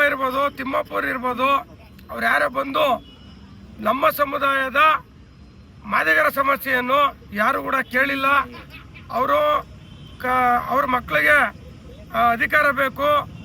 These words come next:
ಅವ್ರ ಮೊಮ್ಮಕ್ಕಳಿಗೆ ಅಧಿಕಾರ ಬೇಕು, ಈ ಸಮುದಾಯದ ಹೆಸರು ಹೇಳ್ಕೊಂಡು ಆಸ್ತಿಗಳು ಮಾಡಬೇಕು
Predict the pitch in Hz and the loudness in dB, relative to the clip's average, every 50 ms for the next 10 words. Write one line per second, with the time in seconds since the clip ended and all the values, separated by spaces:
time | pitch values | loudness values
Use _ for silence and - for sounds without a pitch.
0 | - - - 240 240 226 226 233 254 269 285 285 - 294 285 277 277 269 262 269 | -16 -8 -6 -6 -4 -2 -2 0 2 0 0 0 0 -2 0 0 0 -2 -4 -4
1 | 269 277 277 269 269 254 254 254 247 - - 294 294 294 277 - - - - - | -2 0 0 0 0 -2 -2 -4 -4 -4 0 2 2 2 2 -2 -6 -16 -18 -18
2 | - - - - 247 269 233 - - 262 294 294 302 302 294 294 285 285 269 254 | -18 -18 -14 -10 -8 -8 -4 -4 -4 -4 0 0 2 2 2 2 2 0 0 0
3 | 247 - 294 285 285 294 - 277 277 285 269 285 269 240 220 - - - - - | -2 0 0 0 0 0 -2 -2 -4 -2 0 0 0 0 0 -4 -8 -14 -14 -16
4 | - - - - - 277 294 - - - - - 302 277 277 277 269 262 247 247 | -14 -14 -4 0 2 2 2 0 -2 -4 -2 -2 -2 0 0 0 0 0 -2 -4
5 | 226 - 262 277 294 294 - | -4 -2 2 2 2 2 2